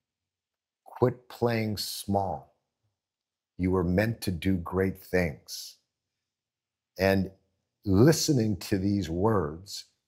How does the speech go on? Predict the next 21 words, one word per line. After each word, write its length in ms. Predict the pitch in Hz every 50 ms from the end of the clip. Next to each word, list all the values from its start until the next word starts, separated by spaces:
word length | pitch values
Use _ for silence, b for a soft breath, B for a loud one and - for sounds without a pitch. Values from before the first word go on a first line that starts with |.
| _ _ _ _ _ -
if 280 | 95 95 - - -
you 120 | 107 110 110
hear 380 | 98 90 - 127 131 131 120
that 260 | 101 107 104 101 92 -
small 640 | - - - - - 104 107 113 120 117 110 107 92 78 80
voice, 720 | 90 101 107 107 98 87 82 - - - - - - - - _ _ _ _
you 80 | 87
know, 60 | 85 85
piping 520 | - - - 110 107 - - 113 101 101
up 160 | 92 95 - -
inside 460 | 92 95 - - - 78 85 90 104
of 120 | 95 90
you 100 | 95 101
right 280 | 95 98 98 98 90 -
now, 320 | 98 95 95 98 101 - _ _ _ _ _ _ _ _ _ _ _ _ _ _ _ _ _ _ _ _ _ _ _ _ _ - -
that 220 | 110 131 160 156
is 180 | 127 101 82 85
your 100 | 92 85
call 380 | - - - 95 98 104 101
to 160 | - - 90
greatness. 760 | 73 71 71 71 73 87 87 - - - - - - - - -